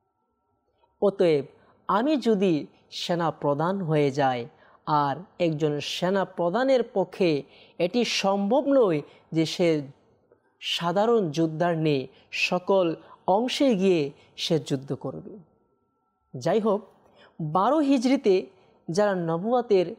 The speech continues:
মিথ্যা দাবি করেছিল তাদের বিরুদ্ধে তিনি মুসলমানদের দুইশত ঘোড়া সাওয়ারি দায়িত্ব নিয়েছিলেন। হযরতে আবু বকর সিদ্দিক রাদিয়াল্লাহু তাআলা আনহু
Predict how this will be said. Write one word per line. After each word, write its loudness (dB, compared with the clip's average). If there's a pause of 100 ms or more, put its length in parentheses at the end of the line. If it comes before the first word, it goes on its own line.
(120)
মিথ্যা -4 (220)
দাবি -2
করেছিল 0 (460)
তাদের 0
বিরুদ্ধে 0 (440)
তিনি 2 (360)
মুসলমানদের 0 (380)
দুইশত 0 (640)
ঘোড়া 2 (180)
সাওয়ারি 0 (400)
দায়িত্ব -4
নিয়েছিলেন। -8 (400)
হযরতে -4 (320)
আবু 2
বকর 0
সিদ্দিক -2 (240)
রাদিয়াল্লাহু 0
তাআলা 0
আনহু -2